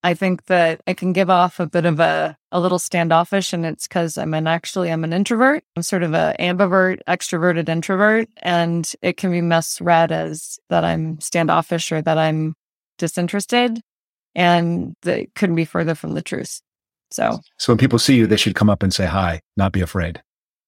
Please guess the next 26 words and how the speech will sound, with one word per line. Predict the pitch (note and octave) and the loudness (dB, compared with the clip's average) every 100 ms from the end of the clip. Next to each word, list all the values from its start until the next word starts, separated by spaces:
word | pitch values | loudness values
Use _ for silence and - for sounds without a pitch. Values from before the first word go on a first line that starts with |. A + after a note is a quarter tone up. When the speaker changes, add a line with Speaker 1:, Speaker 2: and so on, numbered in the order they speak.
| - | -2
Speaker 1:
Absolutely. | G3 F#3+ - G3 F#3 B1 - F#3+ _ - | -2 -2 -4 -4 -2 -4 -6 -8 _ -2
Absolutely. | G3 E3+ - F#3 - G#1 - - _ - | 0 0 -4 -6 -4 -6 -6 -10 _ -4
I'm | F#3 | 0
more | F#3 F#3 | 2 2
shy | E3+ F3+ E3+ | 2 2 2
than | D#3+ E3 D#3+ D#3+ | 2 0 -2 -4
I | - | -4
seem. | E3 E3+ D#3 D#3+ | -4 -2 -4 -4
<laughs> | _ G#3+ A#3 - D4 - D#4 - B3+ - _ _ _ | _ -10 -10 -4 -2 0 0 0 -2 -2 _ _ _
Speaker 2:
That's | - - | -8 -4
good. | - F#2 - _ _ - - | -2 -2 -6 _ _ -20 -14
So | - A#2+ | 4 4
I | |
wanna | A#2+ A#2+ | 6 2
say | B2+ A2 - _ | 0 0 -2 _
thank | C3 B2 | 0 2
you | A#2 | 0
very | G2 A#2 B2+ | 2 2 4
much | C3 - | 4 2
for | |
coming | A#2+ A#2 G#2+ | 0 2 2
on. | F#2+ F2+ G2 A#2+ | 0 -2 -2 -2
How | - | 0
do | D#3 | 0
people | D#3+ E3 | 0 -2
get | C#3 | -2